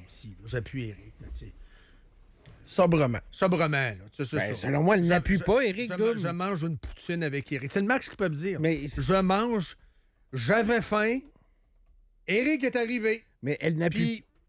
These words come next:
Speaker 1: je me suis fait prendre en selfie avec.
Speaker 3: C'est ça.
Speaker 1: Mais ça devait pas arriver, mais regarde, là, tant qu'à y être,
Speaker 3: Il y a
Speaker 1: on
Speaker 3: des,
Speaker 1: va.
Speaker 3: il y a légitimement des bonnes chances d'être le prochain député, fait que j'ai ouvert la porte.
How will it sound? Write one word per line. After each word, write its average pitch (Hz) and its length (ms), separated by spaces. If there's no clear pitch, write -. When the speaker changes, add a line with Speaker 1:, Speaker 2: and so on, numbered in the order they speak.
Speaker 1:
je 190 60
me 208 140
suis - 120
fait 220 120
prendre 233 280
en 220 120
selfie 226 320
avec. 208 340
Speaker 3:
C'est 160 240
ça. 170 160
Speaker 1:
Mais 175 120
ça - 300
devait 160 180
pas 233 160
arriver, 214 420
mais 208 100
regarde, 180 380
là, 190 200
tant 160 160
qu'à 175 140
y 175 100
être, 180 240
Speaker 3:
Il 139 80
y 156 40
a - 20
Speaker 1:
on 165 60
Speaker 3:
des, 185 240
Speaker 1:
va. - 40
Speaker 3:
il 170 100
y 175 80
a - 20
légitimement 208 760
des 226 120
bonnes 170 240
chances 202 260
d'être 175 200
le 165 60
prochain 147 300
député, 165 400
fait 190 140
que 151 60
j'ai 147 120
ouvert 139 260
la 131 140
porte. - 540